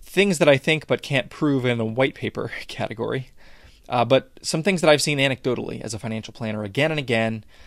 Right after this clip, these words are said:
as recently as a couple days ago, that have, um, sort of spurred my desire to tackle this topic today.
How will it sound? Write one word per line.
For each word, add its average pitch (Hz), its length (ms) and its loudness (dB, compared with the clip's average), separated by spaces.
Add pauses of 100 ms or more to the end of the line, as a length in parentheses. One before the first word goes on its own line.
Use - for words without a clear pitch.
(340)
as 123 100 -2
recently 165 300 2
as 107 80 0
a - 20 -8
couple 117 220 -2
days 117 160 4
ago, 107 340 0 (240)
that 123 200 6
have, 110 600 2
um, 107 340 -10
sort 127 220 -10
of 107 80 -14
spurred 151 340 -2
my 127 140 0
desire 110 340 -4
to 107 60 -8
tackle 110 320 -8
this 110 140 -6
topic - 320 -10
today. 110 300 -10